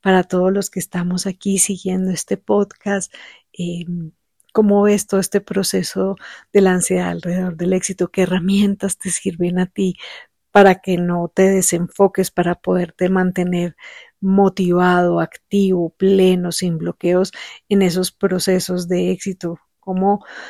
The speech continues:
logras mantener los resultados sin caer por esa angustia?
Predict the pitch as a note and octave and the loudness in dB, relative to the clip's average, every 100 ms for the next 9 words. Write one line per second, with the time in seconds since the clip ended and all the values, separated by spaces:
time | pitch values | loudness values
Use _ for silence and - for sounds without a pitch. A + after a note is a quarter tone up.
0 | - G#3 G3+ G#3+ G3 F3+ F3 F#3 E3+ F3+ | -4 4 8 10 8 4 2 0 -2 -2
1 | F3 E3+ E3+ F3+ F3+ G3+ - F#3 - E3+ | -4 -4 -4 -4 -2 -4 -4 -10 -4 -2
2 | E3+ F#3+ - - - _ - G#3+ F#3+ F#3 | -2 -4 -6 -12 -20 _ 2 4 4 2
3 | F3+ F3 D#3+ - F3 E3+ F#3+ F3+ F3+ - | 2 2 -2 -2 0 0 -2 -4 -4 -8
4 | - - - | -12 -12 -18